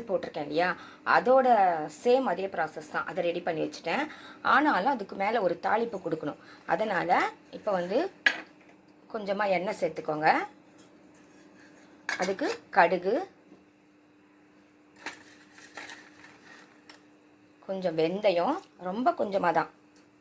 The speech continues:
வெந்தயம். இப்போ பாருங்க ஃப்ரெண்ட்ஸ், கடுகு,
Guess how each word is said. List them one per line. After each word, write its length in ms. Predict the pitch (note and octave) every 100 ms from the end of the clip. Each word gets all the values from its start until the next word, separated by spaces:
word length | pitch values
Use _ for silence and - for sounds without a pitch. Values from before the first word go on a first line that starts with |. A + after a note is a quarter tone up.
| - D#3+
வெந்தயம். 500 | D#3+ E3 D#3 F3+ D#4+ - _ _ _ _ _ _ _ _ _ _ _ _ _ _ _ _ _ _ - - - - - - - - E3
இப்போ 120 | F#3 E3
பாருங்க 280 | E3+ E3 D#3
ஃப்ரெண்ட்ஸ், 300 | F3+ C4+ - - - - -
கடுகு, 340 | G3+ G#3+ A3+